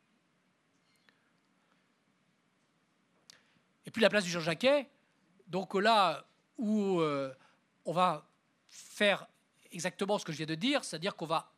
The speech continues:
agrandir, euh, les maisons. Ces maisons-là ont été construites vers seize cent soixante-quatre. Mais là, on va s'apercevoir qu'on est en train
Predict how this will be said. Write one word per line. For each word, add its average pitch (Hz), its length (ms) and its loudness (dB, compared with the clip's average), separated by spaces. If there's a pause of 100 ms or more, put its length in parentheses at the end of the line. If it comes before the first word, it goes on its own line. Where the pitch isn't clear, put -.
agrandir, 202 720 -2 (400)
euh, 151 320 -8
les 147 140 -12
maisons. 220 420 0 (540)
Ces - 120 -14
maisons-là 185 340 0
ont - 20 0
été 175 120 -8
construites 175 280 -12
vers 165 120 -8 (140)
seize - 240 0
cent 226 140 4
soixante-quatre. - 720 -2 (720)
Mais 165 80 -2
là, 247 300 4 (460)
on 185 100 0
va 190 360 4
s'apercevoir 214 880 2 (180)
qu'on 185 140 -10
est 175 180 -6
en 180 80 -2
train 220 380 2